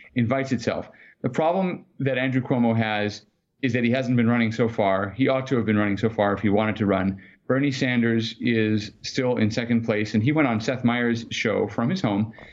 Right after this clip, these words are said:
as I believe Seth Meyers was from his home as well. And Bernie Sanders said yesterday, this is, uh, Monday,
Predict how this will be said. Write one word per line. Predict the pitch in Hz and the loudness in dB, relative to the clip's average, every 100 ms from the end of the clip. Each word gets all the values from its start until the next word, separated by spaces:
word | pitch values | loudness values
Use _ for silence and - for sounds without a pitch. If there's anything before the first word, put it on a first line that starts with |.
| - - _ | -20 -20 _
as | - 117 117 | -6 -4 -2
I | 110 | -2
believe | 110 - 117 117 | -4 -2 0 2
Seth | 113 123 | 0 -2
Meyers | 113 117 110 | 0 0 -2
was | 101 | -2
from | 110 | 0
his | 101 | 2
home | 107 | 0
as | 92 | 2
well. | 113 104 101 - _ _ _ _ _ _ - | 0 0 -4 -10 _ _ _ _ _ _ -6
And | 123 120 | -2 2
Bernie | 139 139 | 0 0
Sanders | 139 120 117 | -2 -2 -2
said | 120 | 0
yesterday, | 110 120 120 107 104 104 113 - - | 2 0 0 0 2 0 -2 -6 -8
this | 104 | -2
is, | 107 92 | 0 2
uh, | 98 | 2
Monday, | 95 123 98 101 113 | 2 2 2 0 -4